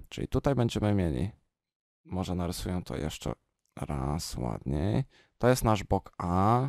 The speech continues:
to jest równoległo-, równoległobok, więc tutaj jest również bok A, oznaczymy to sobie. A oraz A. Dwa pozostałe boki to C, czyli będziemy mieli w ten sposób. I widzimy, że to jest taka figura, tylko że przechylona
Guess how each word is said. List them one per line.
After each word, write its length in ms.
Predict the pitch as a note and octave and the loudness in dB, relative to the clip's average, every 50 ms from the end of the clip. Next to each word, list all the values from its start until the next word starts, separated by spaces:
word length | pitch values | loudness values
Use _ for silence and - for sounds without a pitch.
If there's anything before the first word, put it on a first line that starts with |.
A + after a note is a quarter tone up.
| C#3+ - | -4 -4
to 100 | - - | -4 -4
jest 140 | G#2 - - | -2 -2 -2
równoległo-, 640 | A2+ A2+ G2+ G2+ G2+ F#2+ F2+ E2+ E2+ - C#2+ E2 D#2+ - _ _ - | -2 0 0 0 0 0 0 -2 -2 -4 -4 -4 -6 -8 _ _ -10
równoległobok, 880 | - - A#2 A#2 A#2 A2 A2+ G#2+ G#2+ A2+ A2+ G#2+ G#2+ F#2+ F2+ G2 F#2 - | -4 0 2 2 4 6 6 6 6 6 4 4 2 2 2 0 0 0
więc 200 | - G2+ G2 - | 0 0 0 0
tutaj 280 | - A#2 - - F#2+ F#2 | 0 0 2 2 2 2
jest 220 | F2+ F2 - - | 2 0 0 2
również 400 | - A2+ A2+ A2 G#2 F#2+ F2 F2 | 4 4 4 4 4 2 2 0
bok 300 | D2+ - F2 D#2+ - - - | 0 0 -2 -2 -4 -8 -8
A, 400 | - F2+ E2+ F2 F#2+ G#2+ A#2+ - - | -2 0 2 4 4 4 4 2 0
oznaczymy 600 | - G2 - - E2+ E2 - - G2 E2+ E2 E2 | -2 -4 -2 -2 -2 -2 -2 0 0 0 0 0
to 120 | - - D2 | -2 -6 -10
sobie. 540 | - - - - E2 F2 G2 A2+ B2+ D3 - _ _ - - - - _ _ _ _ _ | -8 -8 -8 -6 -2 0 0 0 0 -2 -4 _ _ -20 -20 -20 -20 _ _ _ _ _
A 200 | - G#2 G#2 G2 - | 0 0 0 0 0
oraz 400 | - - F2+ - C2+ - - - - - | -2 -4 -4 -4 -6 -8 -10 -12 -10 -4
A. 440 | - F#2 F#2 G2 A2 A#2+ C3 D#3 E3+ - _ _ _ _ _ _ _ _ _ _ _ _ _ _ _ _ _ _ _ - | 0 2 4 6 6 6 6 4 2 -2 _ _ _ _ _ _ _ _ _ _ _ _ _ _ _ _ _ _ _ -4
Dwa 200 | G#2 G#2 B2 A#2+ | 2 4 4 4
pozostałe 560 | - A#2 A2 G#2 G#2+ - - G#2 G2+ G2 F#2+ | 4 2 0 0 0 2 2 4 4 4 4
boki 320 | F#2 F#2 F#2+ - - E2+ | 2 0 -2 -2 -6 -8
to 160 | - - - - | -8 -8 -8 -8
C, 320 | - - - G#2+ B2 D3 | -4 -2 0 0 0 0
czyli 220 | - - - D#3+ | -2 -4 -2 -2
będziemy 320 | D#3 C3+ B2 - A#2 A#2 A2 | 0 0 0 2 2 2 2
mieli 220 | A2 A2 G2+ G#2+ | 2 0 0 -2
w 120 | A2 - - | -4 -6 -2
ten 220 | - F2+ F#2 F#2+ | 0 0 0 0
sposób. 480 | F#2+ - - - - - - - - A2+ | 0 -2 -4 -6 -6 -6 -6 -6 -4 -4
I 60 | A2+ | -2
widzimy, 400 | A#2 C3 B2+ C3+ C#3 C3 B2 B2+ | -2 0 2 4 6 6 6 4
że 120 | C3 C3 | 4 2
to 100 | - - | 2 2
jest 140 | A#2+ B2+ - | 2 2 2
taka 220 | - E3+ - E3+ | 0 0 2 0
figura, 400 | D3 - C3 B2+ B2+ D3 E3 D#3 | 2 2 2 4 4 4 4 2
tylko 260 | - - D3+ - C#3+ C3+ | 2 0 2 2 2 2
że 120 | C#3 C#3 | 4 2
przechylona 600 | - - - C3 - - A#2+ A#2+ A#2+ A#2 A#2+ A#2+ | 2 2 0 0 2 4 4 6 6 6 4 2